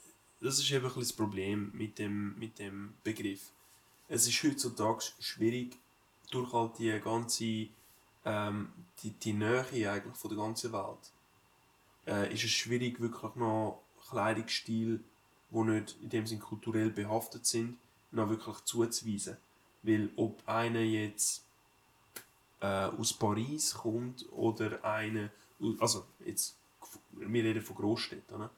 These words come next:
Also wenn jetzt einer aus der Pariser Großstadt oder von Buenos Aires, du stellst die nebeneinander, es ist schwierig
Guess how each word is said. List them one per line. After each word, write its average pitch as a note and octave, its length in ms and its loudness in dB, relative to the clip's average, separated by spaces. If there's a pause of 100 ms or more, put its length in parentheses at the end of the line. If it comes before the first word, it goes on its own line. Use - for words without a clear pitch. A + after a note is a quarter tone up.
(320)
Also G#2 180 -2
wenn G#2 100 2
jetzt G2+ 180 2
einer G#2+ 220 2
aus G2 120 0
der - 80 -10
Pariser A#2+ 320 0
Großstadt A#2 400 2
oder G#2+ 160 0
von G#2 140 -10
Buenos G#2+ 320 2
Aires, A2+ 380 2
du A2 80 -10
stellst - 380 0
die A2 60 -4
nebeneinander, A2 640 -2 (520)
es A#2 140 2
ist A#2+ 80 4
schwierig C3 480 2